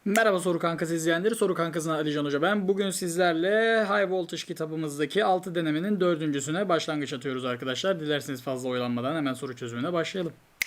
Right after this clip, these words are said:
Evet arkadaşlar, yanda gösteren Dünya Alan,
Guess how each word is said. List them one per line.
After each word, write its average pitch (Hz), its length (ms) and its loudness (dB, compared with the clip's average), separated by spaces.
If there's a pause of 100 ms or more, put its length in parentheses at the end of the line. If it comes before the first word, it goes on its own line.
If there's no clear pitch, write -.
(320)
Evet 269 220 4
arkadaşlar, 196 460 4
yanda 233 280 2
gösteren 233 420 0
Dünya 220 280 0
Alan, 226 400 2